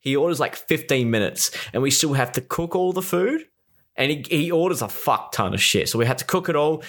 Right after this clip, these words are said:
and then I have to drive out there and drive back. And it's like, "Fuck you." And he even has the fucking nerve to be like,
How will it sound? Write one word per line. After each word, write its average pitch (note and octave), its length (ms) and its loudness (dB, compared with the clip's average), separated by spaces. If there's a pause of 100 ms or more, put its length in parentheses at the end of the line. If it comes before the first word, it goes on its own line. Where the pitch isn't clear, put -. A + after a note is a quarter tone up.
(200)
and C3 100 0
then C3+ 140 2
I C3 60 2
have B2+ 100 -2
to B2 80 -4
drive C#3 320 0
out A#2+ 140 0
there A#2+ 120 2
and A2+ 120 0
drive F#2+ 260 0
back. - 260 -2
And A2+ 200 2
it's A2+ 120 -2
like, - 280 0 (100)
"Fuck E3+ 720 -4
you." B2+ 260 0 (220)
And F#3 160 2
he A3 160 2
even A3+ 220 2
has G#3 320 0
the C#3 160 0
fucking C4 920 -2
nerve A3 520 2
to F#3+ 100 0
be G3+ 180 -2
like, F3+ 440 0